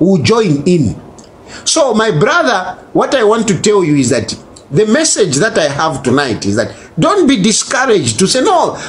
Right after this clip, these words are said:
we are not doing much, we are not doing much." It is the time that is we are waiting for.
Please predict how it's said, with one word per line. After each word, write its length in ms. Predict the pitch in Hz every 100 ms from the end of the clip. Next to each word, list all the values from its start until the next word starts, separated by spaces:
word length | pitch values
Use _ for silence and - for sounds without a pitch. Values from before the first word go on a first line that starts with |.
| -
we 120 | 285
are 40 |
not 180 | 311 330
doing 260 | 254 294 226
much, 240 | 240 180
we 60 | 226
are 60 | 247
not 160 | 311
doing 200 | 233 240 208
much." 360 | 196 - - - - - - -
It 220 | - 240
is 200 | 214 160
the 200 | 139 180
time 480 | - 262 262 214 175 - -
that 280 | 147 208 208
is 400 | 170 - 147 185 - - -
we 180 | 165 190
are 80 | 165
waiting 360 | 202 - 165
for. 280 | 120 98